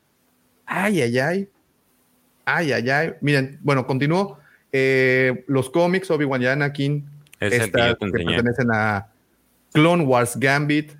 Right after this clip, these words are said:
Speaker 1: este que les acabo de mostrar, El Planeta Misterioso, este otro Jedi Apprentice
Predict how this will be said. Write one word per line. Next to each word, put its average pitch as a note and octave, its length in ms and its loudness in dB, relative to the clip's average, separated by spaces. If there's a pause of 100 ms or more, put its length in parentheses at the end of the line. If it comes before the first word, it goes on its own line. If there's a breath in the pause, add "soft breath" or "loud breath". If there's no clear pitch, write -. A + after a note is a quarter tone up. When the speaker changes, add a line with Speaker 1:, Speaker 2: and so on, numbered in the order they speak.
Speaker 1:
este D3 280 0
que C3 80 -2
les A2 100 0
acabo B2+ 280 0
de A2 80 0
mostrar, A#2+ 640 0
El A#2 60 -8
Planeta G#2 340 -2
Misterioso, D3 960 0 (600)
este C3 340 2
otro A#2+ 300 2
Jedi G#2 360 0
Apprentice D3+ 960 0